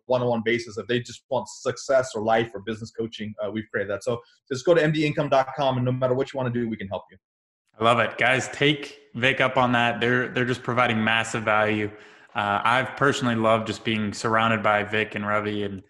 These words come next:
Speaker 2: they're crushing it, and they're, they're great, great for pushing me to, to be my best version of myself.
Speaker 1: Awesome, Evan.
Speaker 2: Um, well, Vic, we could, we could probably keep going. We'll, we'll probably need to do another episode.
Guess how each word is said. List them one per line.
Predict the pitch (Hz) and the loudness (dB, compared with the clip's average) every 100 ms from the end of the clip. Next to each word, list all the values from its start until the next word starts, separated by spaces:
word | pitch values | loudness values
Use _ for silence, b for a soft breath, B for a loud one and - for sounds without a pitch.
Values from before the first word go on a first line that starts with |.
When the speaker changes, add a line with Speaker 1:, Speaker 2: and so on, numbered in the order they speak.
| _ _ _ 107 | _ _ _ -2
Speaker 2:
they're | 104 | -2
crushing | - 120 113 120 | 2 2 2 -2
it, | 110 104 | -4 -2
and | 107 104 101 | -4 -4 -4
they're, | 101 101 101 | -4 -4 -4
they're | 104 98 | -6 -6
great, | - 107 107 107 - _ _ _ _ _ | -2 0 0 -4 -16 _ _ _ _ _
great | - 107 107 107 - | -4 0 0 -2 -8
for | 104 95 | -10 -4
pushing | 123 110 113 104 | -4 -4 -6 -4
me | 107 110 110 | -2 -2 -2
to, | 101 95 - - | -2 -4 -14 -10
to | 104 | -4
be | 113 | -2
my | 107 104 | 0 -2
best | 98 104 - | 0 -2 -2
version | - 107 101 | -6 -6 -6
of | 98 | -10
myself. | 95 - 95 90 - _ _ _ _ _ _ _ _ _ _ _ _ 98 | -10 -6 -6 -6 -12 _ _ _ _ _ _ _ _ _ _ _ _ -10
Speaker 1:
Awesome, | 104 101 95 | -10 -10 -10
Evan. | 104 104 101 b b b - | -8 -10 -12 b b b 0
Speaker 2:
Um, | 123 117 107 107 | 4 4 2 2
well, | 123 | 2
Vic, | 131 151 | 2 2
we | 139 | 2
could, | 143 139 104 120 | 2 0 -2 -4
we | 131 | -2
could | 131 - | -2 0
probably | 127 135 | 2 4
keep | 123 127 | 2 0
going. | 117 120 120 | 2 2 2
We'll, | 113 113 | 0 -2
we'll | 123 | -4
probably | 110 127 120 | 0 2 4
need | 120 113 | 2 0
to | |
do | 110 113 | 2 2
another | 113 113 113 | 4 4 4
episode. | 113 110 123 110 104 | 2 0 2 2 0